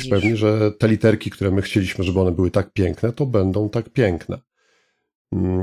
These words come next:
Speaker 2: no albo oczywiście prezentacja zapisana do P D F-u i wyświetlanie, e, P D F-a, no tylko to nam eliminuje ewentualne filmy i animacje, więc, e,
Speaker 1: Mhm.
Speaker 2: też jest ograniczenie. E, no ale warto, e, ja myślę, że ten tryb,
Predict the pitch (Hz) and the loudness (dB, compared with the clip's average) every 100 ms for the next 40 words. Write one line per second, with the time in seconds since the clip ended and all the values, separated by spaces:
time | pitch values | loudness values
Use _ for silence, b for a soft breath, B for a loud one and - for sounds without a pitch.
0 | 95 151 185 175 160 160 - 156 139 139 | 2 4 4 4 0 -4 -4 -2 0 0
1 | 131 - 135 131 - 127 123 - 135 127 | 0 -2 0 -2 0 0 0 0 2 4
2 | 110 - 117 127 135 113 127 120 127 - | 4 4 0 0 -2 -6 -4 -2 -2 -2
3 | 135 123 123 131 131 135 147 156 147 185 | 0 0 0 2 2 0 -2 -2 -2 0
4 | 262 262 160 143 - 139 139 147 131 135 | 0 2 2 2 0 0 0 0 2 4
5 | 131 131 131 123 120 127 120 120 - 120 | 4 6 4 2 0 2 0 0 2 4
6 | 117 117 117 151 135 - 92 85 85 85 | 4 4 4 4 4 0 -2 0 -2 -4
7 | - 90 87 90 95 92 85 156 151 92 | -8 -8 -8 -10 -8 -2 0 2 0 0
8 | 92 90 87 - 82 90 117 - _ _ | 0 0 0 -2 -2 0 -2 -6 _ _
9 | _ _ _ _ _ - 87 87 87 85 | _ _ _ _ _ -2 0 2 0 0
10 | 85 92 90 127 127 120 123 - 120 120 | -2 -2 0 2 2 2 0 0 0 2
11 | 120 120 120 120 120 120 123 226 277 214 | 2 2 0 -2 -2 -4 -4 -2 -2 -2
12 | 180 147 139 143 139 139 | -2 0 0 2 2 0